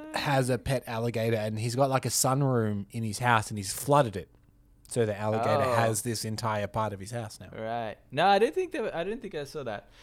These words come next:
Speaker 1: But he wa-, he was legit-, legitimately, like, just picking it up and, like, rubbing its belly like a, like a dog,
Speaker 2: Mm.
Speaker 1: <laughs> basically. Uh, but you could tell, like, that it did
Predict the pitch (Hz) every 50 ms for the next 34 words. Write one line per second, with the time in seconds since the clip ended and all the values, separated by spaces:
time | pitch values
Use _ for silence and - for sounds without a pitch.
0 | - - - - 208 220 294 247 254 247 240 208 196 240 247 220 190 220 226 220
1 | 226 214 196 208 202 196 170 - - - - 170 156 170 165 - - 165 165 165
2 | 180 190 190 175 156 160 156 151 143 135 - - 139 151 139 - - - 190 180
3 | - 170 165 156 151 156 165 160 160 160 156 156 - - - - - 135 131 131
4 | 123 123 - 117 117 135 151 151 151 156 147 143 143 127 135 131 127 143 143 143
5 | 143 139 139 139 - 170 196 190 185 175 208 202 - - _ - _ - - 131
6 | 156 151 165 151 - - 135 139 151 123 - 120 120 127 - - - - - -
7 | - - 233 220 - - - - 226 - - - - - - - 175 170 220 220
8 | 220 240 220 - 262 - - - 240 269 294 269 226 190 160 131 123 147 147 156
9 | 156 151 - - - _ _ _ _ _ _ _ _ _ - - 165 151 170 160
10 | - - 135 - 156 147 151 143